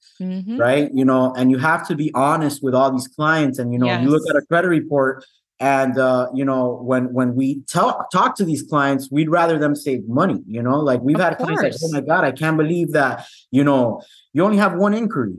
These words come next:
Speaker 2: You know, we're not gonna, we're not gonna sign you up for one inquiry. We, we know, we know that, you know, if we remove that inquiry, since it's super old,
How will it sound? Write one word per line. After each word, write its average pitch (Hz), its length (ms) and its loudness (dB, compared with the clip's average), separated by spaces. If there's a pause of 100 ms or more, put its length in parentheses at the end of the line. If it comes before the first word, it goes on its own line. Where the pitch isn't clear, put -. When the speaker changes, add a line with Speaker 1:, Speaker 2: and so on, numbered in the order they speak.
Speaker 2:
You 127 140 0
know, 156 160 2
we're 165 100 2
not 240 140 0
gonna, 196 300 0
we're 151 160 0
not 247 120 -2
gonna 208 160 -2
sign 190 380 -2
you 165 160 0
up 202 140 -2
for 151 100 -2
one 151 180 -2
inquiry. 170 500 -2
We, 165 540 0
we 202 160 4
know, 180 600 4
we 156 220 0
know 170 320 2
that, 131 420 2
you 139 100 0
know, 135 320 2
if 131 200 -2
we 165 140 2
remove 175 440 2
that 156 160 4
inquiry, 180 400 -2
since 143 240 -2
it's - 160 -4
super 160 420 0
old, 143 280 2